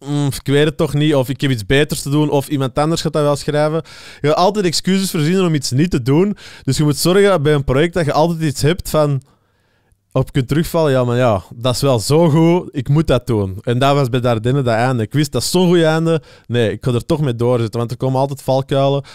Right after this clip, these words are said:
Hè, bij de Zillion wist ik ook wel gewoon van, ja, dat is zo'n goed verhaal, dat moet verteld worden, ik ga er vijf jaar of vier jaar aan werken en aan schrijven, met al die mensen gaan babbelen. Dus er is altijd wel iets in, eh, in een film dat, u kan, eh,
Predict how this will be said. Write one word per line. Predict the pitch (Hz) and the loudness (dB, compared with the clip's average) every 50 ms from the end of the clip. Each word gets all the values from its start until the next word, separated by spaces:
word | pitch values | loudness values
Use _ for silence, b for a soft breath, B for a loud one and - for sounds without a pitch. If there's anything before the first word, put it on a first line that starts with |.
| B B B B B | B B B B B
Hè, | - 123 131 | -4 -2 -2
bij | 127 123 | -2 -2
de | 113 113 | -4 -4
Zillion | 98 113 139 147 151 151 135 | -2 -2 0 2 2 2 2
wist | 131 135 139 - - | 0 0 -2 -2 -6
ik | - - | -4 -4
ook | 143 139 - | -4 -2 0
wel | 160 147 | 0 0
gewoon | 135 120 120 127 135 135 | 2 2 2 2 2 2
van, | 127 123 | 0 0
ja, | 120 113 107 104 | 0 0 0 0
dat | 107 113 | -2 -4
is | - - | -4 -2
zo'n | - 190 202 185 156 147 | -2 0 2 4 4 4
goed | 139 127 | 2 2
verhaal, | 123 123 127 135 143 143 | 2 2 2 2 2 2
dat | 127 120 | 0 0
moet | 120 143 165 160 | 0 0 0 0
verteld | - 147 135 - 151 151 151 143 | -2 -4 -2 0 2 2 2 0
worden, | - 151 151 151 147 143 B B B B B B B B B B B _ - | 0 0 0 0 -2 -4 B B B B B B B B B B B _ -4
ik | - | 0
ga | 160 156 160 | 2 2 2
er | 156 151 120 | 2 0 0
vijf | 101 123 143 147 160 156 | 0 0 2 2 2 0
jaar | - 156 147 147 | 0 2 2 2
of | 135 - | 0 -2
vier | - - 147 151 151 | -2 0 0 2 2
jaar | 151 151 151 147 | 4 2 4 2
aan | 143 139 | 2 2
werken | 131 143 143 135 - 151 | 2 2 0 0 -2 -2
en | 143 | 0
aan | 139 135 | 0 -2
schrijven, | - - - 135 135 139 143 139 139 131 | -2 -4 -2 0 0 0 0 0 -2 -2
met | 131 - _ | -4 -6 _
al | - 170 170 175 | -4 -2 0 2
die | 175 165 | 2 2
mensen | 147 151 156 165 - 160 151 | 2 2 0 0 0 0 0
gaan | 147 139 131 | 0 0 0
babbelen. | 135 143 147 147 151 151 147 139 | 0 0 0 0 -2 -2 -2 -2
Dus | 131 127 - - B B B B B B | -4 -6 -6 -8 B B B B B B
er | 135 135 | -2 0
is | 131 | 2
altijd | 135 147 165 165 165 - | 2 2 0 0 -2 -2
wel | 165 147 - - | -2 -2 0 0
iets | 151 170 160 - - - | 0 0 -2 -4 -6 -4
in, | - 143 139 139 135 - | -2 -2 -2 -2 -2 -2
eh, | 127 131 127 127 123 123 120 120 117 117 117 107 98 | -2 -2 0 0 0 0 0 0 0 0 -2 -2 -2
in | 117 117 | -4 -4
een | 110 | -4
film | - - - 139 143 139 | -4 -4 -4 -2 -2 -2
dat, | 127 123 117 | -2 -2 -2
u | 120 120 | -2 -4
kan, | - - 123 117 113 | -4 -4 -4 -4 -2
eh, | 110 110 107 104 104 101 101 98 95 | -2 -2 -2 -2 -2 -2 -4 -4 -6